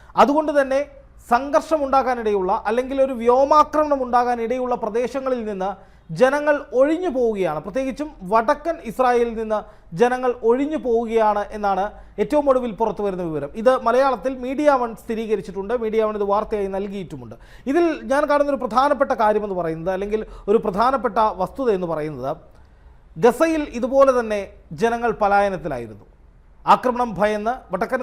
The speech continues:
ഗസയിൽ നിന്ന് തെക്കൻ ഗസയിലേക്ക് ജനങ്ങൾ ജീവനും കയ്യിൽ പിടിച്ച്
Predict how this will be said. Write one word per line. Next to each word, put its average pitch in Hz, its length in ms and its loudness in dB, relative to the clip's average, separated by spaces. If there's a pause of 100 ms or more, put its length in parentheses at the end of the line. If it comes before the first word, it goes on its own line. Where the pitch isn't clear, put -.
ഗസയിൽ 220 380 -2
നിന്ന് 208 240 -6
തെക്കൻ 240 260 -8
ഗസയിലേക്ക് 214 540 -2 (440)
ജനങ്ങൾ 226 300 0 (140)
ജീവനും 277 400 -2
കയ്യിൽ 240 260 0
പിടിച്ച് 214 240 -6